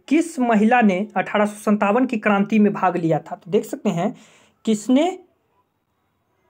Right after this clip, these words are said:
देख सकते हैं किसने अठारह सौ संतावन की क्रांति में भाग लिया था? तो यह लिया था बेगम हजरत महल ने। किसने? बेगम हजरत महल ने, यानी ऑप्शन नंबर ए हो जाएगा। चलिए उनहत्तर नंबर प्रश्न देखेंगे कि रानी लक्ष्मीबाई को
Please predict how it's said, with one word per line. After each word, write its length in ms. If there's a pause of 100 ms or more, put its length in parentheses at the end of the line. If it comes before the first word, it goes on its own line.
(400)
देख 160
सकते 220
हैं 100
किसने 720 (200)
अठारह 280
सौ 80
संतावन 380
की 100
क्रांति 400
में 120
भाग 240
लिया 260
था? 240 (300)
तो 60
यह 280
लिया 280
था 140
बेगम 380 (240)
हजरत 320
महल 260
ने। 180
किसने? 400 (100)
बेगम 420 (140)
हजरत 340
महल 240
ने, 140
यानी 300
ऑप्शन 300
नंबर 280 (200)
ए 80
हो 160
जाएगा। 320 (560)
चलिए 220
उनहत्तर 420
नंबर 260
प्रश्न 340
देखेंगे 440 (320)
कि 80
रानी 280
लक्ष्मीबाई 680
को 200